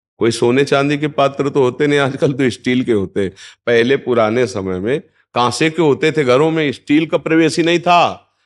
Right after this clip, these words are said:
स्टील के पात्रों को बड़ा निंदनीय माना जाता था। अल्मुनियम, स्टील आदि इनका प्रवेश ही नहीं था पहले घरों में।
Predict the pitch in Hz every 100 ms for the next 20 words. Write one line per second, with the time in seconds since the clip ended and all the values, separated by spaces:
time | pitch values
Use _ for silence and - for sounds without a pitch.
0 | _ 131 135 - 147 160 156 175 175 143
1 | - - 135 127 175 170 170 156 147 143
2 | 156 180 170 165 160 143 120 117 104 92
3 | 87 _ _ _ _ - 113 120 127 135
4 | 156 156 151 - - 135 143 139 143 151
5 | 147 156 143 127 135 135 185 190 175 156
6 | 131 123 120 104 104 110 110 143